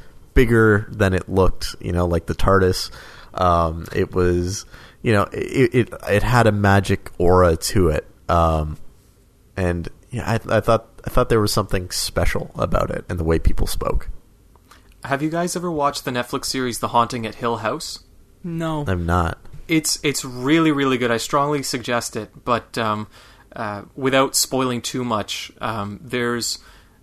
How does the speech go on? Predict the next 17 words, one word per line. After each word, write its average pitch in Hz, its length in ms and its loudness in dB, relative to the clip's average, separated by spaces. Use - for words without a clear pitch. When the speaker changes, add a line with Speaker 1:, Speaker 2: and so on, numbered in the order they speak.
Speaker 2:
this 123 320 -6
room 127 440 -4
within 123 300 -4
the 113 80 -4
haunted 113 320 -2
house 117 260 -4
itself 113 460 -2
that's 113 180 -6
known 113 240 -4
as 107 180 -6
the 113 100 -6
room 113 220 -4
with 107 120 -6
the 110 80 -6
red 104 300 -4
door. 123 400 -4
And 113 440 -4